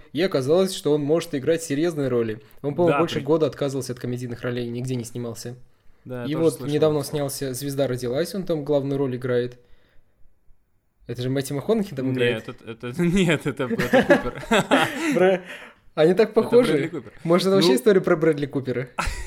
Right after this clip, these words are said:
Speaker 2: А может, это был Боярский?
Speaker 1: <laughs> Может, это Джеки Чан был?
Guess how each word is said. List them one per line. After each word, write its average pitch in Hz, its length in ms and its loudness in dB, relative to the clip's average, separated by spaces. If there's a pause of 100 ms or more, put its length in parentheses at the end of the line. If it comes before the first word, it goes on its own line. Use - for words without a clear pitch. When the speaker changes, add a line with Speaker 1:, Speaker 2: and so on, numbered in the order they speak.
(640)
Speaker 2:
А - 40 -4
может, 156 220 2
это 175 160 0
был 160 140 2
Боярский? 156 560 0
Speaker 1:
<laughs> - 60 -14
Может, 151 240 2
это 160 140 -6
Джеки 151 260 -2
Чан 262 280 0
был? 127 220 -6